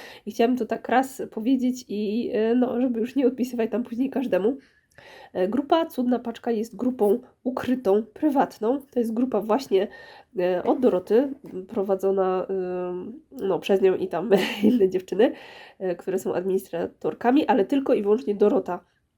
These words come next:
e, przyjmuje nowych, e, ludzi. Grupa nie idzie na ilość, tylko idzie na jakość, więc tam, e, no, jeżeli chcecie tylko dołączyć, żeby tam być w grupie i nic ani nie tworzyć, ani nie komentować, ani nie brać udziału w live'ach, to sobie darujcie.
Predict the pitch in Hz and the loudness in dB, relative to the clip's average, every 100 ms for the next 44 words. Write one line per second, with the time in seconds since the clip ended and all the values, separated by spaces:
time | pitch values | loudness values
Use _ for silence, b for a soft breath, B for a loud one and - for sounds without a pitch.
0 | _ 190 175 175 220 208 196 190 180 190 | _ -8 -8 0 2 6 8 6 4 2
1 | 170 180 - - 175 175 180 180 294 - | 0 -4 -6 -8 -4 -2 -2 0 0 0
2 | B B B _ 196 247 262 240 220 208 | B B B _ 0 2 4 2 0 2
3 | 196 190 202 196 - 180 190 - 175 175 | 2 4 2 0 -4 -8 -6 -4 -2 2
4 | 190 180 - 269 311 - 196 208 208 208 | 2 2 0 -4 -4 -4 -4 -2 0 0
5 | 233 B B B - 196 196 226 330 294 | -2 B B B -4 0 2 2 4 4
6 | 262 247 254 254 247 240 220 214 226 240 | 4 4 2 2 2 4 6 8 8 6
7 | 262 220 214 208 208 202 196 196 196 _ | 2 0 0 0 0 0 0 -4 -10 _
8 | _ _ 202 233 233 175 226 220 196 190 | _ _ 4 4 4 2 2 4 4 4
9 | - 190 196 208 208 - - - 190 196 | 0 0 0 0 -2 -10 -10 -2 2 4
10 | 196 190 - 208 196 190 185 185 185 185 | 4 2 2 4 4 2 -2 0 0 4
11 | 185 185 185 185 185 196 185 185 180 180 | 4 4 2 0 0 0 0 0 -2 -2
12 | 185 180 185 185 196 226 247 214 214 B | -2 -2 0 4 6 8 6 4 -2 B
13 | B B - 220 190 185 185 175 175 247 | B B -8 2 4 6 6 2 2 0